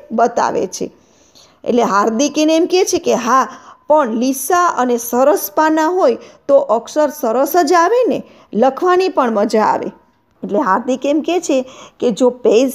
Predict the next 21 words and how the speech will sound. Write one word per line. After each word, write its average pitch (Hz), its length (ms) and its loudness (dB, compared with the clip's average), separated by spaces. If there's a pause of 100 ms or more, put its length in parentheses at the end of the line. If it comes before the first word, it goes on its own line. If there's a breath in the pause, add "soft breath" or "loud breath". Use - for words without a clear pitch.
(100)
સરસ 320 400 2
હોય 247 300 2 (340 loud breath)
તો 285 140 2
અક્ષર 247 640 0
પણ 254 280 -4 (400)
સરસ 302 480 2
જ 226 220 -2
લાગે 220 400 0 (420 loud breath)
અને 247 180 0
આપણને 240 560 -2
લખવા 269 540 2
માટેની 226 480 -2
પણ 226 260 -2 (160)
મજા 277 320 4
આવે. 185 360 0 (840 soft breath)
મેહુલ 269 460 4
હવે 311 280 2
એનો 302 180 2
જવાબ 302 380 2
દે 339 200 2
છે 269 260 -2